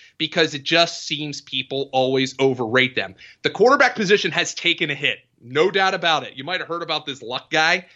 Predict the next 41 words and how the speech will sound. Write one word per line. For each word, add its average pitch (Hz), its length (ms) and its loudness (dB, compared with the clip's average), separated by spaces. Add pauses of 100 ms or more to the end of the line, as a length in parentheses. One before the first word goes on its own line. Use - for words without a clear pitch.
(180)
Yeah, 160 120 0
he 147 100 2
retired. 135 680 -4 (380)
Well, 160 220 -8
that's 208 240 -2
taken 240 320 -4
a 147 60 -10
hit, 131 380 -6
Ross, 117 420 -10
uh, 123 280 -4
the 131 140 -14
quarterback 143 480 -2
position, 127 380 -8
but 131 160 -4
it's - 100 -6
still 226 480 2
absurdly 170 720 -2
deep. 135 400 -8 (380)
I've 185 180 0
got 220 180 0
Lamar 190 340 0
Jackson 165 460 -2
at 135 120 -10
thirteen, 139 640 -12
Russell 185 320 -10
Wilson 165 340 -4
at 139 140 -4
fourteen, 117 640 -4 (320)
Jameis 226 420 0
Winston 180 420 -4
at - 120 -4
fifteen, 143 720 -4 (480)
got - 220 -6
some 285 160 0
guy 262 180 4
by 262 80 2
the 240 80 4
name 226 160 -4
of 175 100 -12
Tom 190 460 -10
Brady 156 480 -6